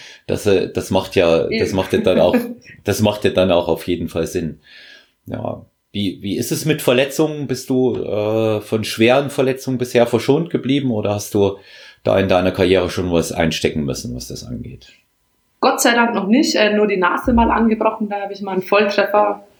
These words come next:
Speaker 2: ähm, auf die Nase bekommen, ein Freiwurf. Ansonsten, äh, keine Brüche, keine Muskelrisse et cetera. Also komplett, äh, verletzungsfrei bisher.
Speaker 1: Mhm.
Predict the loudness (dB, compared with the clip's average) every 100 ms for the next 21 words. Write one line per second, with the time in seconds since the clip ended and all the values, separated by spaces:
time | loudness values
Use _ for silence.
0 | _ _ 0 2 4 0 -2 0 0 0
1 | -2 -4 0 0 0 -4 -10 -20 _ _
2 | _ -8 -4 -2 2 2 4 4 4 2
3 | 0 0 2 2 2 -2 0 0 2 0
4 | -2 -2 0 0 2 0 -2 -8 -14 _
5 | -2 2 2 2 0 -2 0 2 4 6
6 | 4 2 0 0 0 0 0 -2 0 0
7 | -2 0 2 0 -2 -14 _ _ -2 0
8 | 0 0 0 2 0 0 -4 -6 _ _
9 | _ _ 2 2 2 0 0 -2 -2 -2
10 | 0 2 0 -2 -2 -4 -6 _ _ _
11 | _ _ _ -6 -6 -8